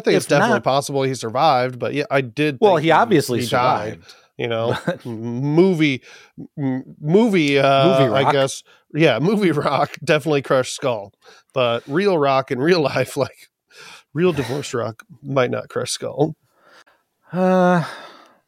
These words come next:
Speaker 2: I don't know. I, I think she, I, I don't see why she didn't kill him.
Speaker 1: Just
Speaker 2: 'Cause,
Speaker 1: depends.
Speaker 2: like, what she's, anyway.
Speaker 1: I'm a doctor. I'm a doctor, Tim, about rock crushing. <laughs>
Speaker 2: Okay. Doctor Rock Crusher?
Speaker 1: Yeah. Yep.
Speaker 2: Doctor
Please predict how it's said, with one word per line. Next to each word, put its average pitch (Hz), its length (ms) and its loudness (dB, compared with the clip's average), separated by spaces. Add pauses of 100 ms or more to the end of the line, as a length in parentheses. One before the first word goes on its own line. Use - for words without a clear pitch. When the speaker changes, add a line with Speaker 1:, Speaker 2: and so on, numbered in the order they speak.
(280)
Speaker 2:
I 131 160 -6
don't 95 140 -12
know. - 80 -20 (140)
I, 175 100 4 (160)
I 160 40 4
think 247 200 0
she, 233 100 -6
I, 180 240 -2
I 175 40 2
don't 180 140 0
see 165 100 -4
why 127 120 2
she - 160 -6
didn't 98 300 -16
kill - 140 -20 (100)
him. - 100 -20 (260)
Speaker 1:
Just 147 140 -10
Speaker 2:
'Cause, 113 140 0
Speaker 1:
depends. - 80 -6
Speaker 2:
like, 98 240 -6
what 107 100 -8
she's, - 600 -12 (840)
anyway. 123 480 0
Speaker 1:
I'm 165 140 2
a - 40 2
doctor. 127 400 -6
I'm 156 160 0
a 143 40 2
doctor, 120 320 0
Tim, 113 440 -10 (640)
about 120 380 -2
rock 123 260 0
crushing. 117 580 -8 (480)
<laughs> 208 300 -8
Speaker 2:
Okay. 196 220 0 (380)
Doctor 120 260 0
Rock 113 180 0
Crusher? 139 400 -2 (760)
Speaker 1:
Yeah. 147 80 -6
Yep. 175 200 -4
Speaker 2:
Doctor 117 280 -2